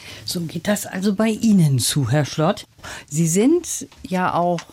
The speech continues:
Anästhesist, also der Mann, den man als letztes sieht, bevor man operiert wird.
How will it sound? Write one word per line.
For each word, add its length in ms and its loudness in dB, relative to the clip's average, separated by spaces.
Anästhesist, 920 -2
also 280 -2
der 300 2
Mann, 460 2
den 180 -2
man 180 -2
als 240 -8
letztes 480 -8
sieht, 260 -6
bevor 280 -4
man 180 -2
operiert 600 -2
wird. 400 -12